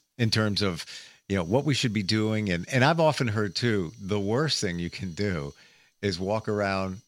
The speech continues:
saying, "Why isn't it here? Why haven't I met them? When are they gonna show up? When am I gonna get their car?" 'Cause now you're coming from a place of lack. And those statements are just,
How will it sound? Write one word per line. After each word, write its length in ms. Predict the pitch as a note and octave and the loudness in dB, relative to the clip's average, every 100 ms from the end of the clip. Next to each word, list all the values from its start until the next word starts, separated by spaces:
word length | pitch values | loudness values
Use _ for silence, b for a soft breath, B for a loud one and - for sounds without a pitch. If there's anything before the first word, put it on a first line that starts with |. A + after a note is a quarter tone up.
| _ | _
saying, 500 | - A2+ G2 F#2 F#2 - _ _ _ | -4 0 0 -2 -4 -12 _ _ _
"Why 360 | C#3+ D#3 D3+ C#3+ | -6 0 2 4
isn't 320 | A#2 G2 F#2 | 2 0 -2
it 120 | F2 | -4
here? 400 | D#2+ F2+ F2 F2 - | -4 -2 -2 -2 -8
Why 340 | B2 C#3+ D#3+ E3 | -4 0 2 2
haven't 320 | C3 G2+ G2 | 0 -2 -2
I 100 | F2+ | -4
met 280 | E2+ E2 - | -4 -6 -4
them? 340 | F#2 F2 F2+ - | -4 -4 -6 -2
When 320 | F3+ F3+ E3 | 0 2 0
are 80 | A#2+ | 0
they 160 | G#2 | 0
gonna 180 | F#2 F#2 | -2 -2
show 280 | - F#2+ E2 | -2 -2 0
up? 260 | E2 E2 | 0 -2
When 320 | D3+ G#3 F#3+ D#3+ | -4 -2 0 0
am 80 | |
I 80 | B2 | 0
gonna 200 | G2+ F#2 | 0 0
get 120 | F2+ | 0
their 120 | F#2+ E2+ | -2 -2
car?" 340 | F2+ F2 F2 B B B _ | -2 -2 -2 B B B _
'Cause 160 | A2+ F#2+ | -2 2
now 160 | G2+ | 2
you're 200 | G2 G2 | 2 0
coming 300 | F#2+ G#2 F#2+ | -2 -4 -4
from 260 | F2+ F#2+ F2 - _ | -6 -6 -8 -12 _
a 80 | B2+ | -6
place 280 | - F#2 A2 | -4 -2 -2
of 100 | G#2 | -2
lack. 320 | E3 C3 - _ _ | 0 -2 -6 _ _
And 480 | A2+ G2+ G2 G2 F2 - _ - | -4 -2 -2 -4 -8 -12 _ -8
those 300 | G2 G2+ - | -4 0 0
statements 540 | - C3 A2 F#2 F#2 | 0 0 -2 -4 -2
are 120 | F2 | -2
just, 340 | E2 E2+ - | -2 -4 -4